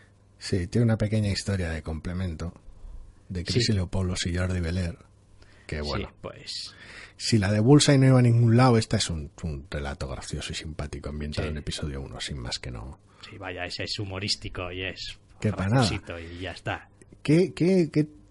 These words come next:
Speaker 1: qué tristeza de, de T V O de Darth Maul, un poco. Es que decir, a ver, no esperaba que lo ambientasen antes de episodio uno. Me ha desconcertado un poco porque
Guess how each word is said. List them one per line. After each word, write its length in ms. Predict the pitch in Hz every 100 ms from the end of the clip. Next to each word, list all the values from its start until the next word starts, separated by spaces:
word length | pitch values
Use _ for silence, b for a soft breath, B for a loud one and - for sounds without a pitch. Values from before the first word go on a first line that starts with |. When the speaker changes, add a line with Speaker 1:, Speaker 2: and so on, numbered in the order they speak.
| -
Speaker 1:
qué 120 | 156
tristeza 840 | 151 139 110 - 117 - 80 73 95
de, 180 | 95 98
de 220 | - 98
T 180 | - 98
V 140 | 98 92
O 80 |
de 220 | 87 90 90
Darth 260 | 85 85
Maul, 300 | 85 76 76 -
un 160 | 104
poco. 360 | 95 92 87 80
Es 100 | -
que 120 | -
decir, 280 | 139 117 95 -
a 120 | 92
ver, 240 | 107 90 - b b b b _ _ _ -
no 320 | 120 120 160
esperaba 580 | 156 - 120 113 131 139
que 160 | 123
lo 80 | 107
ambientasen 840 | 98 95 85 80 98 - 120 113 87
antes 340 | 95 92 -
de 80 | 82
episodio 480 | - 90 95 80 76
uno. 260 | 76 69 - _ - - _
Me 160 | 98 80
ha 60 |
desconcertado 760 | 87 - 95 - 90 - 98 92
un 120 | 82
poco 320 | 80 73 71
porque 440 | 76 71 - 69